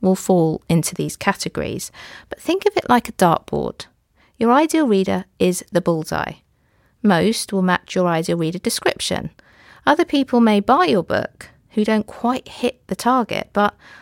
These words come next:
are on the periphery of your metaphorical dartboard. Most of what you're saying will work for them too. So let's dig a little deeper into psychographics. Consider these questions as you learn more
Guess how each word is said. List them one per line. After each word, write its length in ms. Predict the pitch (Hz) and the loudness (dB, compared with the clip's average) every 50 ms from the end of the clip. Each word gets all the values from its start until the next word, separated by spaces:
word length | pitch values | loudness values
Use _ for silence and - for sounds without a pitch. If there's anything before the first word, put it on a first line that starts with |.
| - _ - | -20 _ -2
are 180 | 285 277 277 269 | 0 2 4 4
on 120 | 277 269 | 4 4
the 80 | 269 262 | 4 2
periphery 840 | 262 - - 262 254 254 277 269 - - 190 170 - - - - _ _ _ _ _ | 0 0 0 0 2 2 2 0 0 -6 -4 -4 -4 -6 -8 -12 _ _ _ _ _
of 120 | - 185 180 | -6 -4 0
your 120 | 185 185 | 0 2
metaphorical 640 | 185 180 180 - 185 - - 180 170 160 160 - - | 2 0 0 -2 -6 -4 -2 -2 -2 -2 -4 -8 -6
dartboard. 640 | - - 196 196 - - - - 120 - - - - - _ _ _ _ _ _ _ _ _ _ - | -2 0 0 0 -2 -4 -6 -6 -6 -6 -6 -8 -12 -16 _ _ _ _ _ _ _ _ _ _ 0
Most 360 | 233 220 233 262 277 - - | 4 6 6 6 4 2 -2
of 100 | 285 - | -2 0
what 140 | 233 - - | 0 0 0
you're 100 | - 180 | -2 -4
saying 440 | - - 233 226 185 160 - 85 87 - _ | -2 0 2 2 2 2 -2 -4 -6 -8 _
will 160 | - 269 262 247 | -2 -2 2 4
work 220 | 247 240 - - | 2 2 2 0
for 100 | - - | -4 -2
them 320 | - 269 262 202 170 - | 0 2 2 2 0 -2
too. 360 | - - - 113 92 - - - _ _ _ _ _ _ _ _ _ _ _ _ _ _ _ - - - - - - - _ - | -4 -4 -4 -2 -2 -2 -6 -10 _ _ _ _ _ _ _ _ _ _ _ _ _ _ _ -20 -20 -20 -20 -20 -20 -20 _ -10
So 140 | - - 392 | -4 -2 0
let's 220 | 453 - - - | 0 0 -2 -8
dig 340 | - - - 285 285 285 - - | -8 0 0 0 2 0 -2 0
a 80 | 233 226 | 2 4
little 420 | 226 226 240 247 - - 214 214 | 4 4 4 2 0 -2 -2 -2
deeper 420 | 214 - 196 185 175 - - - - | 0 0 0 -2 -2 -4 -8 -8 -6
into 220 | - 165 156 - 160 | -4 -6 -6 -6 -8
psychographics. 1080 | - - - - - - - - - - - - - - - - - - - - - - _ _ _ - | -6 -2 -2 -2 -2 -4 -8 -6 -4 -4 -4 -4 -6 -10 -10 -10 -12 -12 -12 -12 -12 -14 _ _ _ -8
Consider 520 | - 294 302 294 - - - 339 339 359 320 | -4 -2 -2 0 0 0 2 4 4 4 4
these 260 | - 269 254 247 - | 4 2 2 0 -2
questions 640 | - - 196 - - - - - 69 143 160 - - _ - | -2 -4 -4 -2 -4 -6 -4 -4 -4 -4 -6 -8 -10 _ -2
as 180 | - 190 196 214 | 0 0 4 4
you 80 | 208 | 4
learn 320 | 196 196 196 196 190 196 196 | 6 6 6 6 8 8 8
more 380 | 196 185 156 139 139 - - | 6 6 4 2 0 -2 -4